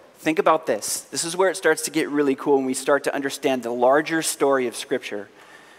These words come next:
What's one of the first deaths that's recorded in the Bible? It's when God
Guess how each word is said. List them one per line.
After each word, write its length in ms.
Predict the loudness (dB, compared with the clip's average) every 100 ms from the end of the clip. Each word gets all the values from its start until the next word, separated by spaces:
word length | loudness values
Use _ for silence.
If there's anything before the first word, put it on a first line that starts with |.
| -20 -20 _ -18 0
What's 300 | 2 2 2
one 140 | 2
of 100 | 2
the 60 | -4
first 500 | 0 2 2 0 4
deaths 360 | 4 2 -6
that's 200 | -8 -8
recorded 400 | -8 -4 -2 -2
in 80 | -6
the 60 | -2
Bible? 340 | -2 -2 -10 -20 _ _ _ _ _ _ _ -20 -6 0
It's 180 | 0 2
when 160 | 2
God 500 | 4 4 6 6 4